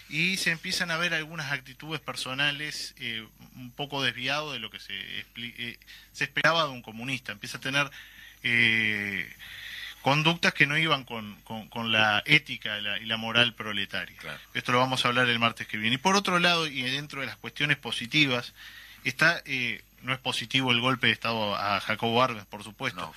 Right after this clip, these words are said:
Speaker 2: claro.
Speaker 1: pero cuando se da el golpe a Jacobo Arbenz en Guatemala, se logró a instancias de, de Arismendi, por primera vez,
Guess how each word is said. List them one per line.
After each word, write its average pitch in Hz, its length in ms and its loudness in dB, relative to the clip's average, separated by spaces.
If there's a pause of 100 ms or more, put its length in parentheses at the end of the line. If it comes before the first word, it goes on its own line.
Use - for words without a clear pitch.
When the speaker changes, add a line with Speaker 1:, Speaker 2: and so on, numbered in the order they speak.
Speaker 2:
claro. 78 180 -10
Speaker 1:
pero 120 160 2
cuando 135 240 2
se - 160 2
da 180 240 8
el 156 80 -2
golpe 139 540 -2
a 107 300 -2
Jacobo 131 440 0
Arbenz 135 380 0
en 113 80 -6
Guatemala, 151 580 4 (640)
se 160 220 6
logró 185 420 4
a 151 80 8
instancias 147 580 2
de, 110 560 2 (120)
de 117 120 -2
Arismendi, 147 520 4
por 117 220 -10
primera 143 360 2
vez, 147 320 0